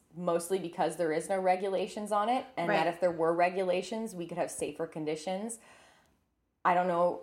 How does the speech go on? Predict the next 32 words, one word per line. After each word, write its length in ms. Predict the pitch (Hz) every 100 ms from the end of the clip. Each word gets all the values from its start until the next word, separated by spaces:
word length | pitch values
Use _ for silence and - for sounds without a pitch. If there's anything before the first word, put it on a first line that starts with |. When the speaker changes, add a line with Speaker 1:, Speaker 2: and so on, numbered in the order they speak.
| -
Speaker 1:
if 260 | - - - _ _ _ _ -
it 160 | 160 156
was 240 | 160 160
regulated, 580 | 165 165 170 175 180 165
if 120 | 156
it 40 | -
would, 320 | 156 147 -
I 60 | 190
guess 280 | 240 285 302
you 120 | 330
could 160 | 339
still 220 | - 226 208
have 220 | 190 180
madams, 400 | 160 233 254 240
could 160 | 240 208
be 80 | 202
like 120 | 196
an 100 | 196
agent, 520 | 196 285 - - - - - -
Speaker 2:
Right. 240 | 208 180
Speaker 1:
basically. 640 | 160 170 - 156 127 120 175
Speaker 2:
Right. 240 | 170 135 - - - _ _ _ - _ _
Speaker 1:
But 120 | - 285
I'm 120 | 269
Speaker 2:
Although 180 | 262 269
Speaker 1:
think- 100 | 254
Speaker 2:
it 40 |
probably 200 | 254 247
wouldn't 200 | 226 208
be 100 | 202
as 120 | 190
necessary. 800 | 185 185 175 - 147 143 - -